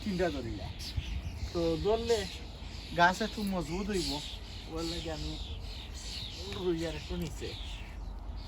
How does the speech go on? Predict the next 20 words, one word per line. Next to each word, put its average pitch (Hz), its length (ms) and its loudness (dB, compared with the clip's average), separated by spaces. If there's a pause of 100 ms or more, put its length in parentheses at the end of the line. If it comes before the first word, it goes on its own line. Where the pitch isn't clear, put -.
(140)
ওই 165 160 2
তো, 175 240 0
এই 185 120 2
যে 185 100 2
একটা 269 260 2
সিম্পল 240 460 -4
রুয়া, 147 240 -2 (540)
যারা 175 160 0
নয়া, 170 380 0 (600)
যে 196 100 6
কোনো 262 260 0
গাছ 160 280 4 (1200)
যত 170 220 0
আপনারা 233 360 4
নিচে 208 360 -2
দিবা, 147 320 0 (840)
অত 180 180 0
বালা। 151 400 4 (1500)
ইনো 151 180 -2
দুইটা 147 640 -2